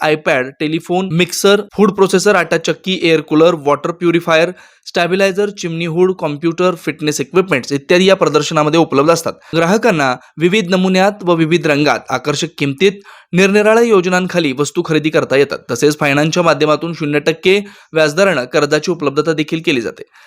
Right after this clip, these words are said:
सेडातर्फे आयोजित केलेल्या इलेक्ट्रो दोन हजार तेवीस ला स्टॉल धारकांनी प्रचंड प्रतिसाद दिला होता. यावर्षी सुमारे दोनशे साठ स्टॉल असणार असून सुमारे एक लाखापेक्षा जास्त ग्राहक प्रदर्शनास भेट देतील. प्रदर्शनाचं यंदाचं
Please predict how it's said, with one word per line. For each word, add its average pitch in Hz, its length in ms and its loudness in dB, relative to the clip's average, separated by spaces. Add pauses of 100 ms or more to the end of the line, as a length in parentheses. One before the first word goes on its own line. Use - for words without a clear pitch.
(140)
सेडातर्फे 180 520 2
आयोजित 175 300 2
केलेल्या 175 300 2
इलेक्ट्रो 160 340 -2
दोन 165 160 2
हजार 160 200 2 (140)
तेवीस 151 360 -2
ला 170 220 2 (340)
स्टॉल 185 240 2
धारकांनी 175 400 -2 (640)
प्रचंड 175 300 0
प्रतिसाद 180 460 -2
दिला 170 160 2
होता. 175 220 0 (360)
यावर्षी 202 400 2
सुमारे 208 260 2
दोनशे 190 360 0
साठ 190 300 -2
स्टॉल 175 260 0
असणार 156 280 -2
असून 151 200 -4
सुमारे 143 300 0
एक 160 200 -2
लाखापेक्षा 156 540 -2
जास्त 139 280 -2
ग्राहक 135 320 0
प्रदर्शनास 139 520 -2
भेट 170 160 2
देतील. 147 220 0 (460)
प्रदर्शनाचं 170 560 2
यंदाचं 156 400 2